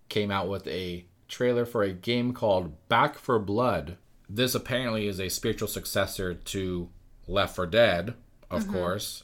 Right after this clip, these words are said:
Speaker 1: Uh, it, it's a first-person co-op zombie shooter launching in June twenty twenty-one. It seems to fall in line with the same type of game. Work together, survive the level, get out.
Speaker 2: Mm-hmm.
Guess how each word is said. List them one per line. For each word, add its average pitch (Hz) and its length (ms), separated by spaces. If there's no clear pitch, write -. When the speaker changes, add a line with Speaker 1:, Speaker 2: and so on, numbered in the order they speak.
Speaker 1:
Uh, 90 260
it, 104 220
it's - 80
a 95 60
first-person 110 520
co-op 110 380
zombie 107 320
shooter 104 480
launching 98 400
in 90 160
June 95 320
twenty 104 260
twenty-one. 110 680
It - 160
seems 98 420
to 107 80
fall 107 280
in 104 60
line 104 300
with 110 120
the 101 60
same 104 300
type 101 240
of 107 60
game. 107 460
Work 98 220
together, 101 560
survive 92 420
the 90 80
level, 95 420
get 85 200
out. 95 340
Speaker 2:
Mm-hmm. 196 320